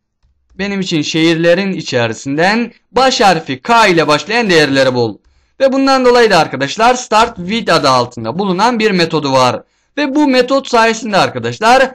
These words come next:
baş harfi K ile başlayan değerleri bulabilirim. Ve bunun farklı arkadaşlar overloadlarında istediğiniz takdirde kullanabilirsiniz. Ve buradan K değerini yazıyorum ve artık K ile başlayan değerler var. Ve daha sonrasında arkadaşlar bunun bitirilmesi için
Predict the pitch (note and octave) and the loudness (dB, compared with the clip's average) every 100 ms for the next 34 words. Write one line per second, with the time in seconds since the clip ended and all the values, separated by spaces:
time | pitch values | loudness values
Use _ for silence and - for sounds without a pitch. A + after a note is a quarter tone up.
0 | _ G3 C4+ C4 G#3 E3 C#3+ - A#3+ A3+ | _ 0 0 2 0 0 -6 0 2 4
1 | F3 D3 C3+ - B2+ C3 F#3+ E3+ D3 F#3 | 2 2 0 -2 -4 0 2 2 2 0
2 | F#3 F3+ F3 C#3+ C3 A2+ - _ _ - | 2 0 0 -2 -2 -4 -8 _ _ -4
3 | C#4 C#4 C4+ C4+ B3 A3+ A3+ A#3+ B3+ A3 | -2 0 -2 -2 -2 0 0 0 0 0
4 | F#3 E3+ E3 A#3 A3+ G#3 G3 E3+ D#3 C#3 | 2 0 2 2 2 0 0 0 2 0
5 | B2+ E3 A#3+ A3+ F#3 E3+ E3 E3 D3 B2 | 0 0 -2 -2 -2 0 0 0 -2 -2
6 | - A2+ A#2+ C#3+ C3+ C#3+ D#3 B2+ B2 B2+ | -4 -4 -4 -4 -4 -2 -2 -4 -4 -6
7 | A#2 A2 - _ _ _ _ C4+ C4+ A#3+ | -6 -8 -12 _ _ _ _ -2 2 2
8 | A#3+ B3 A#3+ A3 F#3+ D#3+ C3 A2+ D3+ F#3 | 2 0 2 2 4 2 2 0 0 0
9 | C#3+ C3 G#3+ B3+ B3 - F3+ F#3+ B3+ C4 | 0 2 2 2 0 -4 -4 2 2 2
10 | F#3+ - - A#3+ A3 E3+ D#3 C#3 C3+ A#2+ | -2 -4 0 2 2 2 0 -2 -4 -4
11 | D3 E3+ D3 F#3 E3 C3+ B2+ G#2+ _ _ | 0 2 2 2 2 2 0 -2 _ _
12 | _ C#4+ C4 C4 C4 B3 A#3+ A#3+ A3 E3 | _ -2 2 4 2 -2 -4 -4 -2 -4
13 | C3+ C3 C3+ A#3+ A#3+ G#3+ F3 F3 F#3 F#3 | -4 -6 -2 0 0 0 -2 -2 -2 -2
14 | D3+ B2+ A#2 A2+ G3+ A#3 A#3+ | -2 -2 -6 -8 -4 -2 -2